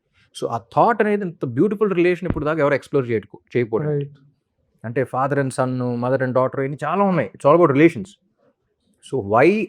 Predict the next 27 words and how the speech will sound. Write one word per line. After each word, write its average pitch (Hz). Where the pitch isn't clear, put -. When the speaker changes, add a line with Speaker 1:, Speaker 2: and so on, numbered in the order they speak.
Speaker 1:
hasn't 151
anyone 165
explored 147
this 139
relation? 110
Even 113
though 135
ఫ్యాన్స్ 135
గురించి 147
చాలా 123
సినిమాలు 127
వచ్చినా, 113
Speaker 2:
Hmm. 160
Speaker 1:
ఫ్యాన్ 160
వర్సెస్ 147
సూపర్ 123
స్టార్ 104
కానీ, 95
ఇలా 123
కొంచెం 127
కమర్షియల్ 170
ఫార్మాట్లో 165
అలా 139
వెళ్ళిపోయినాయి. 131
Speaker 2:
Yeah. 143
Speaker 1:
కానీ 165
బ్యూటిఫుల్ 214